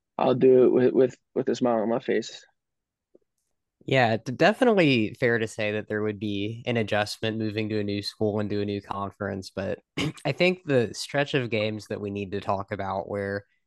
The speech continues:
Speaker 2: Atlantic ten fans really figured out who you were in a hurry. You went a combined fifteen for nineteen from three to start your conference season. What was going through your head during those couple games, and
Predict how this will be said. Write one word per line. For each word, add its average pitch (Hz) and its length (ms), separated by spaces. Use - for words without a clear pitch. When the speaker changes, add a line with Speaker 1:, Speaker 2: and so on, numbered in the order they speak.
Speaker 2:
Atlantic 135 460
ten 117 320
fans 101 460
really 113 320
figured 107 340
out 101 200
who 117 100
you 113 240
were 104 240
in 92 80
a 95 80
hurry. 101 520
You 151 200
went 170 500
a 135 140
combined 110 560
fifteen 135 500
for 117 220
nineteen 95 880
from 110 220
three 107 360
to 98 100
start 104 380
your 107 120
conference 101 680
season. 95 540
What 151 160
was 233 160
going 147 360
through 160 180
your 139 240
head 104 260
during 98 260
those 98 200
couple 110 320
games, 98 420
and 95 280